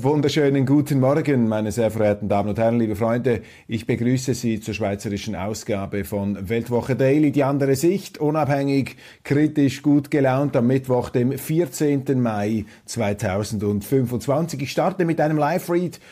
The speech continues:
mit einer gesprochenen Werbeanzeige. Die Kernenergie erlebt weltweit gerade eine Renaissance. Moderne Kernkraftwerke,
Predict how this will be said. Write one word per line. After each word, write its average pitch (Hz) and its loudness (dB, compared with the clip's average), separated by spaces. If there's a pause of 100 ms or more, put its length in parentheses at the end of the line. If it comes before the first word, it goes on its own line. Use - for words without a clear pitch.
mit 139 0
einer 139 0
gesprochenen 123 0
Werbeanzeige. 117 0 (400)
Die 151 0
Kernenergie 180 2
erlebt 151 2
weltweit 123 0
gerade 123 0
eine 117 2
Renaissance. 113 -2
Moderne 147 2
Kernkraftwerke, 156 0